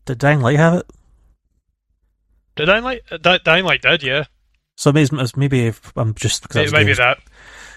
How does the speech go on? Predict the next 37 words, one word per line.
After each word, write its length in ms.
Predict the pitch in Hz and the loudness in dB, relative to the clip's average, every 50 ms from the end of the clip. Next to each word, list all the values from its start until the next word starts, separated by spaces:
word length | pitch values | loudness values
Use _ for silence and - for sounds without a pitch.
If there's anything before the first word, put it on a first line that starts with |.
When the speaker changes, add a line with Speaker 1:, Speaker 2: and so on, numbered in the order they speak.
| - _ | -20 _
Speaker 1:
quite 160 | - - 107 | -8 -6 -4
old 160 | 107 104 104 107 | -4 -4 -2 0
now, 120 | 117 117 | 0 0
but 120 | 110 120 120 | 2 2 0
it 40 | |
was, 180 | 117 113 113 - - | -2 -2 -6 -8 -10
it 60 | - | -12
was 100 | 131 120 | -10 -8
quite, 240 | - - 165 143 123 | -4 0 0 0 0
I 40 | 127 | 0
remember 300 | 127 139 143 135 131 120 | 0 0 0 2 0 0
one 220 | 110 113 113 110 | 0 -2 -4 -4
game 160 | 110 117 110 107 | -4 -4 -4 -4
at 60 | 101 | -6
least 200 | 104 101 - - | -8 -8 -8 -8
we 80 | 110 | -10
played 200 | 101 - - 107 | -8 -6 -6 -6
in 40 | 101 | -6
the 60 | 101 | -8
past, 280 | 101 - 107 107 107 - | -8 -6 -4 -4 -4 -6
it 40 | 110 | -8
was 100 | 104 104 | -10 -8
like, 220 | 107 101 82 110 | -8 -8 -8 -8
the 80 | 113 110 | -6 -4
hook 180 | 107 127 - | -4 -6 -4
shot 180 | - - 117 107 | -4 -4 -4 -2
comes 140 | - 117 107 | -2 -2 -2
out, 120 | 107 101 | -2 -2
like, 100 | 101 98 98 | -4 -6 -4
really 220 | 104 117 110 98 | -4 -4 -4 -4
fast 400 | - - 117 104 107 117 - - | -2 -2 -2 0 0 -2 -4 -4
and 100 | 120 107 | -6 -6
you 60 | 107 104 | -6 -6
zip 240 | 98 107 98 - | -4 -6 -4 -2
up 140 | 117 110 - | -2 -2 0
really 160 | - 127 127 | 0 0 0
fast. 320 | 117 135 131 135 135 - | 2 0 0 0 -2 -4